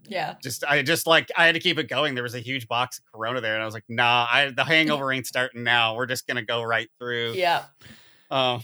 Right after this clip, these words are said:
Speaker 2: my buddy Mitchell found out he's really good at playing the theremin. There was a theremin there, uh, <laughs> 'cause it was her mo-, or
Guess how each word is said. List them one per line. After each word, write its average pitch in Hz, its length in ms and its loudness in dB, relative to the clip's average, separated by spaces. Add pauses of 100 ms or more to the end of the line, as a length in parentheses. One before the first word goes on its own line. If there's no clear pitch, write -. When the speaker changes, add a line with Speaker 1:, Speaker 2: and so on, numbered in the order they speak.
(100)
Speaker 2:
my 143 160 2
buddy 139 240 0
Mitchell 135 280 -4
found 135 240 0
out 135 140 4
he's 120 160 -8
really 131 160 -6
good 131 140 -2
at - 100 -14
playing 135 260 -2
the 110 100 -10 (160)
theremin. 151 500 -6 (420)
There 117 80 -10
was 110 160 -10
a 104 80 -10 (160)
theremin 147 480 -4
there, 160 340 0 (420)
uh, 123 560 2
<laughs> 147 160 -4
'cause 185 220 -2
it 165 80 6
was 147 140 -2
her 147 100 -2
mo-, 139 240 4
or 143 240 2